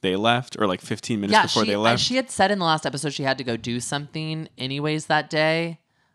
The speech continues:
Speaker 2: I remember, but I can't remember what it was.
Speaker 1: She
Speaker 2: I
Speaker 1: was leaving to meet Shane.
Speaker 2: Oh, that was it. Yeah, that
Speaker 1: Yeah.
Speaker 2: she was g-, that
Speaker 1: But
Speaker 2: he was
Speaker 1: why,
Speaker 2: gonna be
Speaker 1: why
Speaker 2: home.
Speaker 1: did, yeah, why did she have to leave fifteen minutes before they did? What's the difference of fifteen minutes? I don't know.
Speaker 2: Well,
Speaker 1: They, they all were suspicious of it, too.
Speaker 2: I mean,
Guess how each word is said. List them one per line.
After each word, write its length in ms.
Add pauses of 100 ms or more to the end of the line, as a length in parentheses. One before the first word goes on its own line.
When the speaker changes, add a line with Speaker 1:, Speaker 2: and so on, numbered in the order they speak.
(160)
Speaker 2:
I 60
remember, 260
but 100
I 40
can't 180
remember 240
what 220
it 100
was. 1000
Speaker 1:
She 180
Speaker 2:
I 40
Speaker 1:
was 160
leaving 280
to 120
meet 320
Shane. 520 (140)
Speaker 2:
Oh, 140
that 140
was 120
it. 220
Yeah, 300
that 20
Speaker 1:
Yeah. 180
Speaker 2:
she 140
was 160
g-, 140
that 240
Speaker 1:
But 80
Speaker 2:
he 60
was 20
Speaker 1:
why, 160
Speaker 2:
gonna 80
be 60
Speaker 1:
why 180
Speaker 2:
home. 300
Speaker 1:
did, 40
yeah, 160
why 220
did 140
she 160
have 100
to 80
leave 200
fifteen 600
minutes 460
before 480
they 180
did? 240
What's 220
the 100
difference 440
of 100
fifteen 340
minutes? 400
I 60
don't 120
know. 120 (200)
Speaker 2:
Well, 220
Speaker 1:
They, 100
they 220
all 160
were 100
suspicious 540
of 140
it, 80
too. 240 (140)
Speaker 2:
I 120
mean, 300